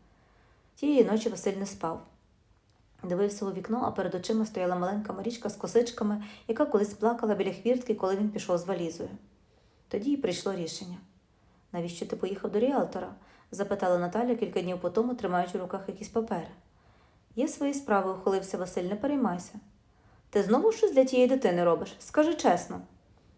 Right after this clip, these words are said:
«Вона не та дитина, а моя донька, Наталю». Голос у нього був твердішим, ніж зазвичай. «І я вже зробив багато помилок. Цього разу хочу зробити хоч щось правильно». «А ми, а наш син», — вигукнула вона.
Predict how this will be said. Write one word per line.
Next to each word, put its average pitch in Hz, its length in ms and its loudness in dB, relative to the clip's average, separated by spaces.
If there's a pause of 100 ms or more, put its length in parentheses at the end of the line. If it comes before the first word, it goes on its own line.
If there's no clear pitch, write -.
(160)
«Вона 202 260 0
не 196 120 -2
та 214 180 0
дитина, 175 500 -2 (120)
а 196 80 -6
моя 180 300 -4
донька, 170 360 -2
Наталю». 175 460 -4 (400)
Голос 233 400 2
у 190 40 -4
нього 185 220 -2
був 202 220 -4
твердішим, 185 500 -6
ніж 196 140 -4
зазвичай. 202 480 -2 (680)
«І 202 80 -4
я 220 180 0
вже 220 180 4
зробив 220 360 4
багато 202 360 0
помилок. 202 540 0 (280)
Цього 208 260 2
разу 233 260 0
хочу 220 300 0
зробити 208 360 0
хоч 226 160 -2
щось 180 260 0
правильно». 180 540 -6 (640)
«А 262 100 6
ми, 190 360 4
а 190 120 -2
наш 220 220 0
син», — 214 320 6
вигукнула 185 440 0
вона. 196 300 -2